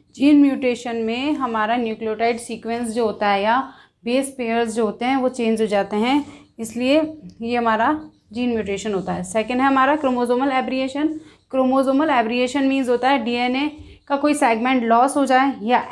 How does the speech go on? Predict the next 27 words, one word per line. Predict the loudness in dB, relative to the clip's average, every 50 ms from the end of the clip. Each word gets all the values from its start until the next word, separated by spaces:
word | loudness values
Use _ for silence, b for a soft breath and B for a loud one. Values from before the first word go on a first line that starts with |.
| -8 -8
एक्स्ट्रा | -8 -8 -10 -14 -8 -2 2 2 2 2 0 -4 -4
आ | 0 0 0
जाए | 2 0 -2 -2 -2 -4 -8 b b b b b b _
तो | -6 -4
उसे | 0 2 0
हम | 0 2
कहते | 2 0 0 2 0
हैं | 0 2 2 2 0 0 -4 -14 -20 _ _
क्रोमोसोमल | 0 2 2 2 0 0 0 0 0 0 -2 -2 -4 -6 -16 _ _ _ _ _ _ _ -4
एब्रिएशन। | -4 -4 -2 -4 -4 -4 -4 -6 -6 -6 -6 -6 -8 B B B B B -4
एक्सचेंज | -4 -4 -6 -2 2 4 6 6 6 4
भी | 4 2
हो | 2 2 2
जाता | 2 0 0 0 0 -2
है | -2 -2
किसी | -4 -8 -6 -6 -6 -6 -8 -14 _ _ -12
दूसरे | -12 -12 -6 -6 -6 0 2 2 2
क्रोमोसोम | 2 0 0 0 0 0 0 -2 -2 -2
से, | -2 0 0
वो | 2 2 2 0
भी | 0 -4
क्रोमोसोमल | -6 -6 -6 -6 -6 -4 -4 -4 -4 -4
एब्रिएशन | -4 -4 -4 -4 -4 -6 -6 -6 -8
में | -6 -6 -4
आ | -4 -2
रहा | -2 -2 -2
है। | -2 B